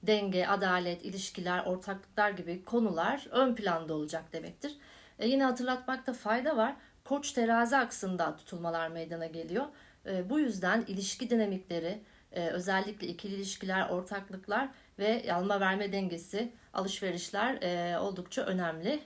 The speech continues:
Bu güneş tutulmasının ana teması aslında denge ve adalet. Yine evlilikler, ortaklıklar, savaş ve barış önemli. Ve yine ailevi meseleler, güvenlik konuları da, e, huzursuzluklara, tartışmalara yol açabilir.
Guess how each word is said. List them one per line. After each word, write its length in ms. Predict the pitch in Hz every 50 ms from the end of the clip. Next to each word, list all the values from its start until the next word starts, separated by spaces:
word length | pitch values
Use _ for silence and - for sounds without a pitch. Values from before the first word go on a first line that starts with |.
| - _ -
Bu 380 | 180 202 262 294 311 311 240
güneş 340 | 220 240 247 277 302 294 -
tutulmasının 840 | - 233 220 - 202 202 196 190 180 - - 175 190 233 277 302 - - - _ _ _ _ _ _ -
ana 260 | 208 233 269 320 302
teması 560 | - 240 202 180 170 165 - - - 254 -
aslında 520 | 196 196 196 - - 196 190 220 233 196
denge 320 | 196 214 214 214 214 180 175
ve 120 | 262 277
adalet. 560 | - 208 196 196 185 175 160 165 175 - - - _ - - - - - - - - -
Yine 140 | 220 214 214
evlilikler, 600 | - 202 208 202 208 208 214 208 - 208 208 202
ortaklıklar, 680 | 190 208 202 202 214 214 214 214 196 - - 208 202 208
savaş 420 | 208 - 196 208 233 240 - -
ve 120 | 208 175
barış 460 | 196 202 196 190 185 - - - - -
önemli. 640 | - 180 180 180 170 170 165 170 185 277 320 - - - - - - - - - -
Ve 80 | 226
yine 280 | 233 233 240 233 233 -
ailevi 580 | - 196 196 196 196 202 202 196 190 214 208 202
meseleler, 640 | 196 190 190 - 185 170 170 165 165 175 190 196
güvenlik 540 | 190 180 190 185 185 185 190 202 214 214 -
konuları 460 | - 190 185 180 185 180 170 165 165
da, 180 | 180 175 208 220 - - - - - - -
e, 120 | - 175 175
huzursuzluklara, 840 | 180 196 185 190 202 190 - - 185 185 185 - 170 170 190 196
tartışmalara 760 | - 202 175 175 175 - - - 185 170 170 170 175 180 196 220 196
yol 280 | 175 175 180 190 190 -
açabilir. 580 | 180 - - 180 156 - 160 180 220 - -